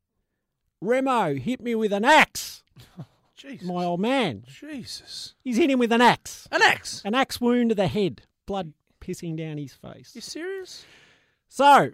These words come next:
Speaker 1: the question remains, what actually happened? What
Speaker 2: Ah.
Speaker 1: actually took place to start this whole story? Now,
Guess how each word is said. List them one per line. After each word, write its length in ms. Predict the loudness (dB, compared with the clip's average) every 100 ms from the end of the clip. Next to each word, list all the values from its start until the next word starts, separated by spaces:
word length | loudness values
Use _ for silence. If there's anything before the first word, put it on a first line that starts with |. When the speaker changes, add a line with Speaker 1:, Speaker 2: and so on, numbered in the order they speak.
| _
Speaker 1:
the 100 | -14
question 480 | -8 -8 -8 -6 -4
remains, 640 | -2 -4 -4 -6 -8 -10
what 180 | -8 -6
actually 420 | -6 -10 -10 -8
happened? 600 | -8 -8 -8 -6 -4 -6 -12 _ _ _ _ _ _
What 200 | -12 -8
Speaker 2:
Ah. 60 | -6
Speaker 1:
actually 380 | -6 -6 -6 -6
took 260 | -6 -8
place 400 | -10 -10 -8 -10 -12
to 420 | -10 -8 -8 -10
start 460 | -12 -16 -12 -12 -12
this 160 | -14
whole 260 | -12 -12 -12
story? 640 | -14 -12 -8 -8 -10 -14 _ _ _ _ _ -20 -6
Now, 380 | -2 0 0